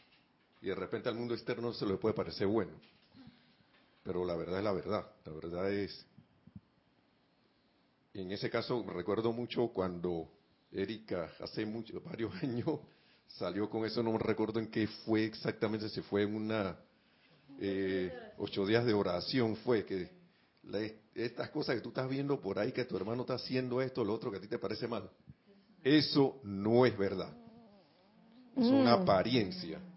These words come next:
Speaker 1: Entonces, pero porque casi, casi, yo, a mí eso me, me, me llegó mucho porque yo me cubría con la colcha de que, "Pero que hay que tener la ra-, yo tengo la razón, si este tipo es un no sé qué, está corrupto".
Speaker 2: <laughs>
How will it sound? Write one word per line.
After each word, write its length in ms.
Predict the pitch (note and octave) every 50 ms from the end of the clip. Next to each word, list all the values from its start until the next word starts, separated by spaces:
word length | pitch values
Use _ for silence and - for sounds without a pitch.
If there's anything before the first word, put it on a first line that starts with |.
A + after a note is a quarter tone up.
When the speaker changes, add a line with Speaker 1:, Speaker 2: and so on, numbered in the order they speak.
| - - - - _ _ _ -
Speaker 1:
Entonces, 440 | - F#2+ F2+ G#2+ G2 - B2+ B2+ - - - -
pero 300 | A#2 G#2 F#2 - G#2 G2
porque 260 | - G#2+ G2+ - B2
casi, 200 | B2 C3+ - -
casi, 460 | - - C3+ C3+ - D3 D3 C3+ G#2+
yo, 220 | G#2+ A#2+ B2 B2+ G#2+
a 60 | A2
mí 160 | A2+ A#2+ C#3
eso 260 | D#3 D3+ - D#3+ D3+ B2+
me, 140 | A2 G#2+ F#2+
me, 240 | F#2+ G2 G2 G2 F2+
me 120 | F#2+ G2+
llegó 160 | G2 G#2 A#2+
mucho 220 | C3 C#3 - E3 C3+
porque 260 | A#2 G2+ F#2+ G2 F#2+
yo 120 | G#2 A2+
me 100 | B2+ B2
cubría 280 | - G2+ F#2+ G2 A#2 A#2+
con 120 | B2+ A#2
la 100 | G#2 F2+
colcha 240 | - G#2+ G#2+ G#2+ -
de 60 | A2
que, 80 | - -
"Pero 160 | E2 F2+ F2
que 80 | - -
hay 60 | -
que 80 | - -
tener 220 | - G2+ G2 A2 B2
la 80 | B2
ra-, 180 | B2 G#2+ F#2+ F#2
yo 100 | G2+ G#2+
tengo 180 | - B2 C3
la 100 | C3 A2+
razón, 320 | F2+ - F2 - - C#3 C3+
si 100 | - -
este 140 | - - -
tipo 300 | - - - A2 A2 - G#2+ G#2+ - - - _ - - - - - - - - _ -
es 140 | F#2 F#2
un 320 | G#2 G#2+ G#2 G2+ F2+ F2 F2+
no 100 | F#2+ E2+
sé 180 | - - E2+
qué, 120 | - - G#2+
está 260 | G2 - G#2+ G2 -
corrupto". 500 | - G#2+ G2+ - - - - - - - - _ _ _ _ _ _ _ _ _ _ _ _ _ _
Speaker 2:
<laughs> 320 | - D4 D4 A#3+ B3+ D4